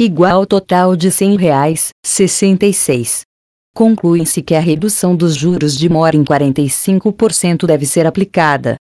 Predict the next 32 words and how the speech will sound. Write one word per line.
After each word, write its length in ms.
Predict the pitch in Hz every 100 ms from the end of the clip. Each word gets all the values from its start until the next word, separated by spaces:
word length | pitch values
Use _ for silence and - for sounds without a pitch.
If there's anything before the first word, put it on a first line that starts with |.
| -
após 460 | 139 - 151 151
a 60 | 147
consolidação 880 | - 165 - 160 156 160 160 - 233
da 100 | 233
dívida, 580 | 156 170 170 160 127 113 _
sobre 320 | - 202 180
o 60 | 185
próprio 480 | - 156 156 - 180
montante 680 | 165 165 185 185 185 - 190
devido 440 | 170 185 147 143 165
originalmente 840 | 165 160 185 175 151 143 143 180
a 80 | 151
esse 160 | 135
título, 480 | 175 160 147 196 220 - 170
juros 400 | 160 180 151 139
de 140 | 165
mora, 400 | 151 165 180 196 -
faltando 580 | - 143 131 208 208 202
amparo 420 | 202 185 165 160
legal 420 | 190 196 160 185
para 240 | 190 190 170
que 140 | -
a 20 |
exclusão 580 | 151 - 127 120 123 147
de 120 | 139
cem 240 | 135 170 160
por 160 | 196
cento 400 | - - 180 180
da 160 | 151 151
multa 340 | 151 185 180
de 140 | 156 165
mora 400 | 147 165 185